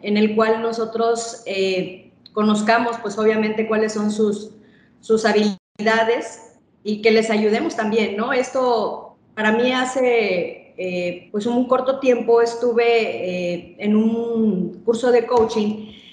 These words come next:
y pues justamente hablaban de, de esta parte, ¿no? Eh, a menudo nos preguntamos por qué hay personas que hacen cosas y suceden, ¿no? Y hay otras que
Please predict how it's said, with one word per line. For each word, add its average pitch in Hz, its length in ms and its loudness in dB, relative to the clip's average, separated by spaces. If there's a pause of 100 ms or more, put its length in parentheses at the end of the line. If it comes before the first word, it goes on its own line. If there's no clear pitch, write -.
(240)
y 254 100 2
pues 254 180 2
justamente 294 500 0
hablaban 269 460 2
de, 214 360 0
de 233 120 4
esta 240 260 -4
parte, 196 300 -2
¿no? 220 440 -4
Eh, 202 440 -2
a 214 120 0
menudo 247 560 2
nos 233 140 -2
preguntamos 220 540 2
por 214 200 -4
qué 226 100 4
hay 233 120 4
personas 254 540 -2
que 240 100 0
hacen 247 260 0
cosas 254 680 -2 (460)
y 196 640 0
suceden, 233 800 0
¿no? 180 400 -6
Y 214 160 2
hay 220 300 4 (360)
otras 240 540 0
que 190 580 -4